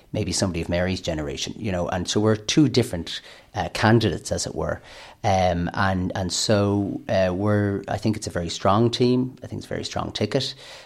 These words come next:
Uh, Mary has different experience to me. She has cabinet experience, et cetera. Uh, I have local council experience and dealing with people,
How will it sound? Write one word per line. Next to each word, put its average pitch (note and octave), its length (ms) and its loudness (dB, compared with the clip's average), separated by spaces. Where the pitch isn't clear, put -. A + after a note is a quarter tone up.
Uh, A2 160 -4
Mary F#2+ 300 0
has E2 200 -6
different - 320 -8
experience D#2+ 520 -8
to - 180 -8
me. A2+ 240 6
She - 220 -4
has - 120 -8
cabinet F#2 400 0
experience, F2 640 -6
et - 100 -14
cetera. F#2+ 380 -2
Uh, F2 220 0
I F#2 100 -2
have F2 240 -8
local E2+ 360 -4
council F#2 420 -4
experience - 580 -6
and D#2+ 160 -6
dealing E2+ 260 -4
with - 200 -12
people, E2 340 -8